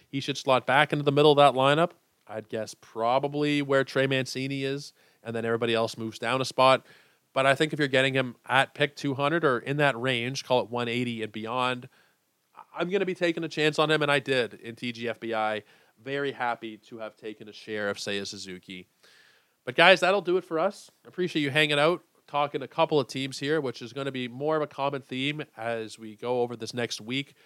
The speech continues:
Gonna try and do two teams per day.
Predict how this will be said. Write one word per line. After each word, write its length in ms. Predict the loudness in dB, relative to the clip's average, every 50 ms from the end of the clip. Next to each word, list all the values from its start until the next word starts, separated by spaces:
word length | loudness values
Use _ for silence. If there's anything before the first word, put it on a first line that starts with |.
| _ _ _ _ -8
Gonna 160 | -8 -8 -8
try 380 | -12 -10 -6 -2 0 0 0
and 140 | 0 -2 -2
do 160 | -2 -2 -4
two 360 | -4 -6 -8 -6 -6 -4 -6 -6
teams 480 | -8 -6 -4 -2 -2 -4 -4 -6 -10
per 280 | -10 -6 0 2 2 2
day. 440 | 2 2 2 2 4 2 2 -2 -4